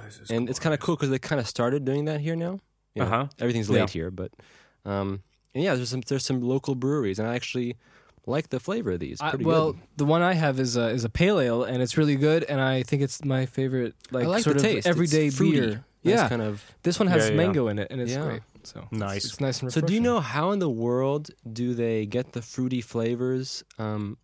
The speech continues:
Speaker 2: do they add the fruit, or is it just from the hops?
Speaker 1: No, no, there is, there is no fruit. It depends. Uh,
Speaker 2: So it's a psycho-, it's a psychoacoustic.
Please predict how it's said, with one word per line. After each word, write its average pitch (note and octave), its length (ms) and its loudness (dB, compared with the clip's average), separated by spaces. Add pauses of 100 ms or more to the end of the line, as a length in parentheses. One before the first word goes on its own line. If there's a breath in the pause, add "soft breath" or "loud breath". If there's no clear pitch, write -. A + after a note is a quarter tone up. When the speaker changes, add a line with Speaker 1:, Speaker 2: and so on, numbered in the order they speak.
(220)
Speaker 2:
do B2 100 -2
they C#3 160 2
add C3+ 240 2
the C3+ 80 -2
fruit, G3 480 -2
or C#3+ 120 0
is C3+ 80 0
it C3+ 60 -2
just C3 160 -4
from B2+ 140 -4
the A#2 80 -4
hops? - 540 -10
Speaker 1:
No, A#2+ 200 0
no, G2+ 60 -4
there A#2 200 2
is, C3+ 100 0
there C3 200 2
is A#2+ 100 0
no G#2 160 0
fruit. A2+ 220 -4
It D3 200 -4
depends. F3 680 0 (120)
Uh, C3 280 0
Speaker 2:
So - 140 -8
it's C3 100 -2
a C#3 40 2
psycho-, D#3 460 2
it's C3 180 -2
a C3+ 40 -4
psychoacoustic. B2+ 1160 -2